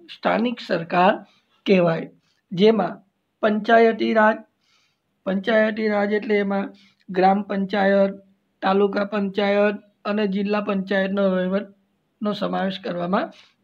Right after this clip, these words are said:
આવે. તદુપરાંત મહાનગરપાલિકા અને નગરપાલિકાનો પણ એમાં સમાવેશ કરવામાં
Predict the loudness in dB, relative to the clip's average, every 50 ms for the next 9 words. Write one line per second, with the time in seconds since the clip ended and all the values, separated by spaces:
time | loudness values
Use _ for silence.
0 | _ _ -8 -6 -6 -8 -10 -14 _ _ _ _ _ _ _ _ _ _ _ _
1 | _ 0 0 2 0 2 4 4 4 4 2 -4 -10 -18 _ _ _ _ _ _
2 | _ _ -10 -6 -2 -2 -2 0 -2 -4 -2 -2 -4 -4 -2 -4 -2 -2 -2 -2
3 | -2 0 0 0 0 0 -4 -8 _ _ _ _ -10 -8 -8 -6 -6 -8 -6 -4
4 | -6 -6 -4 -4 -4 -2 -2 -2 -4 -4 -4 -4 -2 -2 -4 -8 -14 _ _ _
5 | _ _ _ _ -8 -8 -8 -4 -4 -2 -2 -2 -2 -2 -4 -4 -6 -8 -10 -8
6 | -8 -8 -8 -10 -12 -12 -12 -10 -10 -8 -10 -6 -6 -6 -6 -6 -8